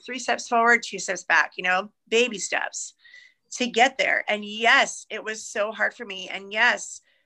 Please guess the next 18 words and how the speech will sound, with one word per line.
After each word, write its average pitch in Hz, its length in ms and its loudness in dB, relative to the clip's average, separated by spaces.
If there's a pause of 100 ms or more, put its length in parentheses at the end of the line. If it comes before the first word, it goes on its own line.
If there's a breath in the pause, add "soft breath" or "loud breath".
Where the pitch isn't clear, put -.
(160)
fitness 226 300 0
can 226 320 -6
be 220 160 -10
so 214 460 0
hard. 202 520 2 (480 soft breath)
But 277 280 6
if 196 120 -12
you 202 120 -20
find 247 340 -2
something 240 240 -14
that 202 180 -12
you 190 100 -12
enjoy, 180 380 0 (540)
right? 196 240 2
If 196 140 -8
you 214 120 -8
enjoy 196 460 0
dancing - 640 -8